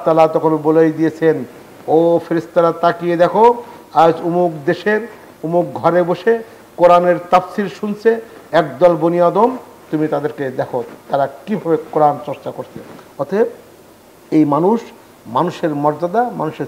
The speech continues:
শ্রেষ্ঠত্ব ফেরেশতাদের থেকেও অনেক বেশি।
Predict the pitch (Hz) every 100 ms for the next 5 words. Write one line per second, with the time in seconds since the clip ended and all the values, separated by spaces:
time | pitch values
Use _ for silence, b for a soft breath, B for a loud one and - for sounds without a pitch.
0 | - - 190 - 214 - 277 - - -
1 | - - - - 190 196 - 175 160 156
2 | - 147 190 214 240 - 135 147 143 113
3 | 110 131 -